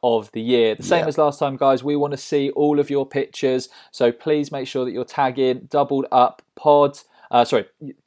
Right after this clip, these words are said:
Speaker 1: tagging the Doubled Up podcast on Instagram using the hashtag Doubled Up Pod to, uh, we wanna see all of your on-foot pictures of
Speaker 2: Mm-hmm.
Speaker 1: you wearing, um, all of these silhouettes,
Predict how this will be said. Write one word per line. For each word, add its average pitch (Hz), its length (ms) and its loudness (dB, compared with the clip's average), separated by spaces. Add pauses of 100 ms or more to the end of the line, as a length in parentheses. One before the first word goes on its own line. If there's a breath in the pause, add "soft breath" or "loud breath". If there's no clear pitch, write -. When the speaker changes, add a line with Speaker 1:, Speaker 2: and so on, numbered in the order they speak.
(160)
Speaker 1:
tagging 143 520 -2
the 127 80 -10
Doubled 127 340 0
Up - 240 -6
podcast 139 640 0
on 120 80 -10
Instagram 135 640 -6
using 131 420 -4
the 120 60 -4
hashtag 120 680 -2 (380)
Doubled 120 320 0
Up - 200 -2
Pod 127 360 2 (440 soft breath)
to, 123 460 0
uh, 120 340 6 (220)
we 139 140 -2
wanna 151 180 -4
see 147 220 -4
all 143 180 0
of 131 80 0
your 131 160 0
on-foot 127 360 -8
pictures 123 460 -6
of 107 80 -6
Speaker 2:
Mm-hmm. 113 80 -6
Speaker 1:
you 127 140 -4
wearing, 120 560 0 (340 soft breath)
um, 117 280 4 (120)
all 160 260 2
of 143 120 -2
these 117 220 -4
silhouettes, 110 600 -4